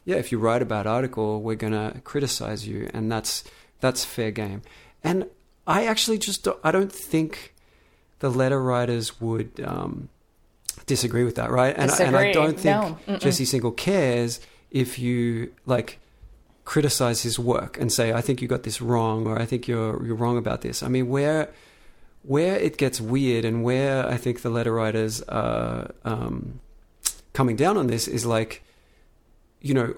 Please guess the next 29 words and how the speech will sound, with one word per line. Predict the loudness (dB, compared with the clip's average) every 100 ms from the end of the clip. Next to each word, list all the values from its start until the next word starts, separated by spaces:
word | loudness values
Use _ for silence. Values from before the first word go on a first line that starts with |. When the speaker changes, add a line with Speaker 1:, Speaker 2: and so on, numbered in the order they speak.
| 2
Speaker 1:
when | 2
you | 4 2 0 0 0
call | 2 2
for | 2
somebody's | 0 0 -4
job | -2 2 2 0 -4 -10 -20 -20 _ _ -2
or | 2 2 2 0
you | -2 -2 -2
Speaker 2:
Mm-hmm. | 0 2
Speaker 1:
start | 2 2 0
to, | -2 2
anybody | 2 4 2 2
that | 0
associates | -2 0 2 2 2 0 0 -2
with | -6 -4
them, | -4 -4
you | -4
s-, | -4 -6
you | -4 -6 -2
criticize | -2 0 0 -2 -2
them | 0 2 2
for | 0 -2
associating | -2 0 2 2 0 0 0
with | -4 -6
this | -8
person, | -2 0 0 -4 -8
right? | -6 -6 -6 -12 -16 -20 -4
Um, | -2 0 0 -2 -6 -10 -14 -8 -2
who | -2 -2 -4